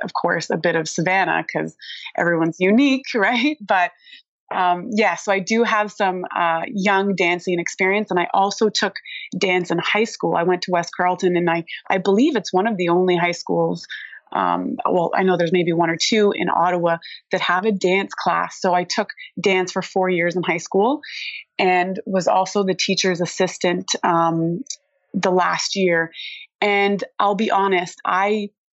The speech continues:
did not graduate high school with all my friends because I had a hard time going to school and sitting in class. But dance class and gym class was the <laughs> only class that I really showed up to. Um, so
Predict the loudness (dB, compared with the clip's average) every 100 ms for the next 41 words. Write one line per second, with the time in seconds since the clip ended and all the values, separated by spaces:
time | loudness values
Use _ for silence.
0 | _ _ -12 -2 2 2 0 -2 0 0
1 | 2 0 0 -4 -2 0 2 2 2 2
2 | 0 0 0 0 -2 -2 -2 0 0 2
3 | 0 0 -2 -4 0 0 0 -2 -10 -2
4 | 2 2 2 2 2 2 0 -2 0 2
5 | 2 2 0 0 -6 -14 -14 -10 -4 -4
6 | 0 0 2 0 -2 0 0 0 -2 -4
7 | 0 0 0 0 0 0 -2 -2 -2 -2
8 | -2 2 4 4 4 0 0 0 -2 -10
9 | _ _ _ _ _ _ _ _ _ _
10 | -6 -2 -2 -2 -2 0 2 2 0 2
11 | 2 2 -2 -10 -8 -8 -8 -4 0 2
12 | 0 -2 -4 2 4 4